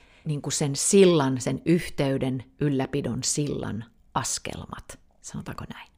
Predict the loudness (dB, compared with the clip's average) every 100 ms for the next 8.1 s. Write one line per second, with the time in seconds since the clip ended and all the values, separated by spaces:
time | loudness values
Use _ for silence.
0 | _ _ _ _ _ -8 -4 0 2 2
1 | 2 0 -2 -4 -6 0 4 4 2 -4
2 | -12 -16 -20 _ _ _ _ _ _ _
3 | _ _ -12 -4 -2 -2 0 -2 -2 -10
4 | -8 -2 -2 -2 -4 -4 -6 -10 -14 0
5 | 4 6 6 2 -4 -10 _ _ _ _
6 | _ _ 4 6 4 0 -8 -14 _ _
7 | _ _ _ _ _ _ -2 0 0 -4
8 | -10